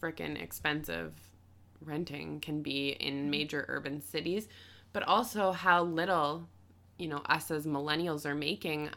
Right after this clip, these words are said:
Speaker 1: I was just on a website that you and I were talking about before we re-, uh, recorded this episode, Generation Squeeze,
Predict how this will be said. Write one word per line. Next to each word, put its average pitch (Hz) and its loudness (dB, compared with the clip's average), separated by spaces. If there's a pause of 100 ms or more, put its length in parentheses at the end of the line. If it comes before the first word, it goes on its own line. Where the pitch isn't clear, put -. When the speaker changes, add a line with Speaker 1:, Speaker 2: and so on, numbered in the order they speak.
Speaker 1:
I 156 2
was 156 -6
just 180 -6
on 165 2
a 151 0
website 160 0 (160)
that 156 -4
you 160 -4
and 151 0
I 160 6
were 202 2
talking 233 2
about 175 2
before 175 0
we 165 0
re-, 165 -4 (180)
uh, 151 0
recorded 240 4
this 185 -4
episode, 160 0 (480)
Generation 180 4
Squeeze, 180 0